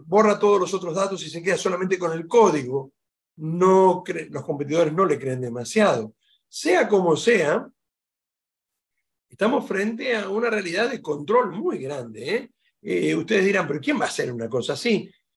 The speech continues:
En menos de una semana ya hay dos millones de personas que se hicieron el registro de iris a cambio de estas veinte criptomonedas.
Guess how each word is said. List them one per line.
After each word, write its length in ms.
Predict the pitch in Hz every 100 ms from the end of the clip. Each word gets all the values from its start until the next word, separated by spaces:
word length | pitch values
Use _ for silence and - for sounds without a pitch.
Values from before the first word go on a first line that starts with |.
| _ _
En 480 | - 165 165 160 160
menos 260 | 226 294
de 100 | 233
una 180 | 254 240
semana 760 | 220 175 208 262 208 185 233 269 - _ _
ya 260 | 143 214
hay 140 | 226 208
dos 200 | 262 269
millones 320 | 220 240 214
de 80 | 180
personas 600 | 156 156 208 208 247 220
que 440 | 196 190 208 240
se 640 | 220 - - 185 175 170 - 170
hicieron 300 | - 185 180
el 80 | 151
registro 500 | 139 185 175 175 156
de 100 | 160
iris 600 | 226 170 185 185 - _ _ _ -
a 100 | 135
cambio 260 | 156 165
de 80 | 160
estas 220 | - 131
veinte 320 | 147 147 143
criptomonedas. 1000 | 135 139 143 131 151 208 160 135 131 -